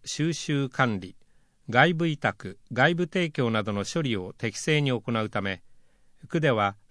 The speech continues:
登録表を作成し、これを公表しています。二十六年度の運用状況は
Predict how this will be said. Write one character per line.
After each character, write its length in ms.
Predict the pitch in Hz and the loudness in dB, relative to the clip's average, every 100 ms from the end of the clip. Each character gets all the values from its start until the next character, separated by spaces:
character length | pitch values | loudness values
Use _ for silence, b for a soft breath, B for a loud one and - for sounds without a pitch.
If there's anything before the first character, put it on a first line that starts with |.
| _ - | _ -2
登 260 | 151 196 | 2 4
録 200 | 202 196 | 2 -2
表 160 | - 170 | -4 0
を 240 | 160 156 | 2 0
作 240 | - 113 - | 0 -2 -2
成 200 | 117 104 | -2 -2
し、 280 | - 92 _ _ | -4 -8 _ _
こ 140 | - 120 | -4 0
れ 80 | |
を 240 | 131 123 - | 2 0 -4
公 140 | - 120 | -2 -2
表 300 | 147 127 110 | 0 -2 -4
し 100 | - | -6
て 100 | 95 | -8
い 100 | 87 | -8
ま 100 | 82 | -12
す。 240 | - - - - - _ _ _ _ _ _ _ _ _ _ _ - | -14 -14 -18 -20 -20 _ _ _ _ _ _ _ _ _ _ _ 0
二 180 | 151 190 | 2 4
十 200 | 190 160 | 2 2
六 240 | 139 - | 0 0
年 220 | 160 151 | 0 0
度 100 | 110 | 0
の 220 | 101 101 127 | -4 -4 -2
運 180 | 127 | 0
用 200 | 147 143 | 2 0
状 160 | 123 127 | -2 -4
況 240 | 107 107 | -4 -4
は 260 | 95 98 | -4 -4